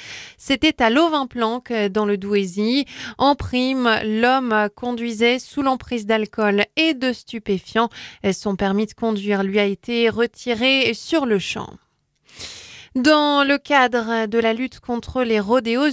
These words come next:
urbains, un individu a été interpellé dans le Nord ce week-end à Cuincy. Il circulait en effet aux commandes d'un quad sans casque et en prime dans un parc très fréquenté par les enfants.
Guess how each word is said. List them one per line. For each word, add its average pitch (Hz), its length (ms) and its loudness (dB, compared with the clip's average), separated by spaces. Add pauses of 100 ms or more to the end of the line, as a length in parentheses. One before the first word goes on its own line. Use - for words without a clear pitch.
urbains, 226 680 2
un 208 360 0
individu 220 840 -2
a 202 140 2
été 214 560 -2
interpellé 220 720 -2
dans 262 240 0
le 262 140 -2
Nord 226 280 -2
ce - 140 -14
week-end 214 400 -2
à 202 100 0
Cuincy. 226 840 -2 (520)
Il 285 560 4
circulait 254 1120 0
en 226 200 0
effet 226 380 -2
aux 240 100 2
commandes 240 480 0
d'un 220 320 0
quad 226 760 4
sans 285 380 -2
casque 254 640 0 (120)
et 226 140 0
en 220 100 2
prime 254 320 -6
dans 214 240 0
un 214 80 0
parc 226 480 -2
très 269 320 -4
fréquenté 233 600 -4
par 208 260 0
les 196 340 0
enfants. 226 560 2